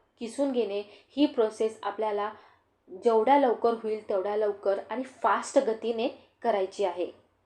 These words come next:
कारण की तुम्ही किस हळू करत बसलात तर कालांतराने हे जे किस आहे ते काळं पडू शकते आणि आपला हलवा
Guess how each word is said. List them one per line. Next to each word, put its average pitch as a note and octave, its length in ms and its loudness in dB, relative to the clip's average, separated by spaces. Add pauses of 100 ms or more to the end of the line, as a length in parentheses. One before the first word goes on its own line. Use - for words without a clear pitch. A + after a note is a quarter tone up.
(1200)
कारण A#3 320 0
की A#3+ 300 -8
तुम्ही A3+ 360 -4 (280)
किस B3 400 -6
हळू B3+ 280 0
करत B3+ 300 0
बसलात G#3 360 -4 (340)
तर A#3 140 4
कालांतराने A3+ 1120 -4
हे A3+ 120 -2
जे A#3 120 -2
किस C4 380 -4
आहे G#3 320 -2 (120)
ते A#3+ 60 0
काळं A3 340 2
पडू A3+ 240 -2
शकते G#3 340 -6
आणि G3+ 240 -6
आपला G#3 320 0
हलवा F#3+ 460 -4